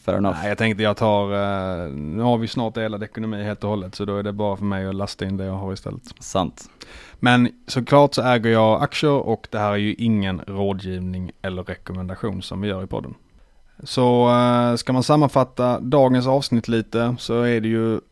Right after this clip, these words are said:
Speaker 2: fortsatt lite stökiga tider för de här, eh, pandemivinnarna.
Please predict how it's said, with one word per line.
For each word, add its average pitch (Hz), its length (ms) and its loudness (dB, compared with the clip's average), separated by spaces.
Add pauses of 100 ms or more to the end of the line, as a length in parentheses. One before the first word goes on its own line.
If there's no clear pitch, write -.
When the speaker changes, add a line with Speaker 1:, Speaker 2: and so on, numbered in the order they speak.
Speaker 2:
fortsatt 135 580 -2
lite 110 260 -6
stökiga 127 540 -2
tider 117 420 -2
för 107 220 -4
de 120 120 0
här, 104 540 -2
eh, 98 40 -4
pandemivinnarna. 110 1600 -4